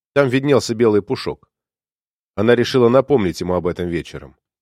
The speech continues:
В остальном он по-прежнему выглядел хорошо, несмотря на ненормированный рабочий день и все эти расследования. Даже как-то по-мальчишески. Примерно как во время их первой встречи, состоявшейся восемь лет назад.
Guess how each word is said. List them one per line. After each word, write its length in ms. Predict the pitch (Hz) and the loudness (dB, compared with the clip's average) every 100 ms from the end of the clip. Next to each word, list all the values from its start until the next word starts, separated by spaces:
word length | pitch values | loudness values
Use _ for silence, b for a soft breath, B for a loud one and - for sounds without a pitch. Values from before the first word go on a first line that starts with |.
| _ _ _ _ _ _ | _ _ _ _ _ _
В 120 | 123 143 | -2 -2
остальном 480 | - 175 190 226 | 0 0 2 2
он 120 | 180 120 | 2 2
по-прежнему 640 | 139 143 208 170 165 156 | 0 2 2 2 2 2
выглядел 380 | 165 175 147 156 | 0 -2 -4 -6
хорошо, 540 | - 175 180 - 92 | -4 -4 -4 -2 -4
несмотря 540 | 90 98 120 120 180 185 | -4 -4 -4 -2 0 0
на 80 | |
ненормированный 720 | 147 120 113 123 156 139 117 101 | 0 2 2 2 0 0 0 0
рабочий 400 | 101 113 - 135 | 0 -2 -4 -10
день 320 | 131 196 127 | -6 -6 -4
и 120 | 95 | -6
все 200 | - 135 | -4 -6
эти 140 | 123 | -4
расследования. 800 | 113 113 - 90 67 65 64 - _ _ _ _ _ _ _ _ | -2 -2 -4 -8 -8 -12 -16 -20 _ _ _ _ _ _ _ _
Даже 220 | 143 147 | -2 -2
как-то 260 | - 165 151 | -2 -4 -4
по-мальчишески. 800 | 135 151 131 - 120 147 - - _ _ _ _ _ _ _ _ | 0 2 0 -2 -8 -8 -14 -20 _ _ _ _ _ _ _ _
Примерно 420 | - 214 226 208 190 | -4 2 2 2 2
как 180 | 180 | 0
во 100 | 165 | 2
время 260 | 156 196 180 | 2 2 2
их 120 | 151 | -2
первой 300 | 165 160 156 | 0 0 0
встречи, 440 | 135 - 220 175 98 | -2 -2 0 0 -2
состоявшейся 840 | 101 - 113 156 175 165 139 117 | -8 -6 -2 0 0 -2 -4 -2
восемь 400 | 110 139 131 110 | -2 -4 -6 -4
лет 180 | 95 98 | -4 -4
назад. 480 | 92 73 67 _ | -8 -8 -14 _